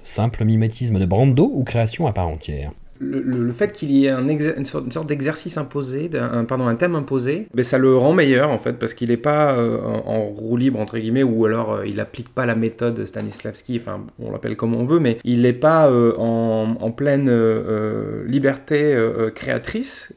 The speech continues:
Speaker 2: et, et je trouve que justement le fait de lui offrir un peu des barrières, d'une certaine manière, ça le, ça le rend meilleur, et je, je considère que le, le, le Parrain deux est peut-être sa meilleure prestation de, de toute sa carrière. Après je m'avance un peu, mais, mais, euh, je, je considère que c'est probablement sa,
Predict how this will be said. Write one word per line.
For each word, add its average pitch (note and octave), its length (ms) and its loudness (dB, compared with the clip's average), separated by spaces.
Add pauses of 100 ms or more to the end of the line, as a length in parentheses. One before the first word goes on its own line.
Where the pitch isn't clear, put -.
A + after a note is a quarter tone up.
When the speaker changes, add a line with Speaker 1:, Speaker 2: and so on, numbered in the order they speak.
Speaker 2:
et, A#2+ 220 -2
et A#2+ 200 -2
je A#2 140 -6
trouve F#3 240 -10
que - 100 -6
justement B2+ 360 -4
le D3+ 120 0
fait C3+ 160 -4
de C3 120 -2
lui A#2+ 120 0
offrir B2 300 -4
un A#2+ 80 -4
peu C3 180 -8
des C3 100 0
barrières, C3 680 2
d'une A#2+ 140 -4
certaine B2 320 -2
manière, C3 360 2
ça C3 120 -2
le, B2 200 2
ça B2 140 -2
le B2 80 2
rend C#3+ 140 0
meilleur, C#3 320 0
et A#2+ 40 0
je, A2+ 100 -6 (120)
je - 80 -14
considère C3+ 480 -2
que C#3 120 -2
le, C3+ 220 4
le, A#2 140 4
le A#2 140 0
Parrain A#2+ 260 -2
deux D#3 160 0
est C3+ 60 -2
peut-être C3+ 300 -8
sa A2+ 180 -8
meilleure B2 300 -4
prestation C3+ 680 -8
de, A#2 180 -4
de A2 160 -10
toute A#2 240 -14
sa A#2 120 -6
carrière. C#3 400 -4
Après - 160 -12
je A2 80 -8
m'avance A2 260 -2
un B2 120 0
peu, C4 140 -2
mais, C#3+ 220 2
mais, A#2+ 220 4
euh, A2+ 180 0
je, A2+ 300 -4
je G#2 120 -8
considère A#2+ 480 -8
que - 120 -10
c'est - 160 -8
probablement A#2 320 -4
sa, A2+ 240 -6